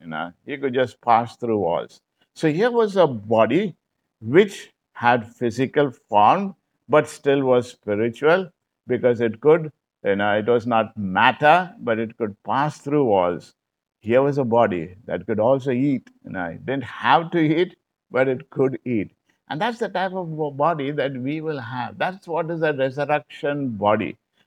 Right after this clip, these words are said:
A body that does not die, you know. It does not have to die because there's no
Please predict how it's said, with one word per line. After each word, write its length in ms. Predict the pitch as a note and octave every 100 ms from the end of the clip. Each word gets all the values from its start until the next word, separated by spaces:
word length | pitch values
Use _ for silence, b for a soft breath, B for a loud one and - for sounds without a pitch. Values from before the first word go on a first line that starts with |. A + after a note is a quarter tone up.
| -
A 120 | C#3+
body 460 | A2+ C#3+ E3+ G3
that 280 | F3+ E3 D#3
does 240 | C3+ C3+ B2
not 560 | C3 C#3 B2+ A#2+ F2+
die, 400 | F#2+ C3+ B2+ F2+ -
you 100 | G2+
know. 220 | G2 G#2+ A#2+ _ _
It 120 | A#2+
does 200 | C#3 C#3+
not 240 | C#3+ D3+ C#3+
have 540 | A#2+ D3 D#3 E3+ E3
to 120 | E3
die 340 | C3 A#2 F#2 F#2
because 360 | A2+ A2 A#2
there's 260 | G#2 A2 G#2+
no 400 | A#2 A#2 B2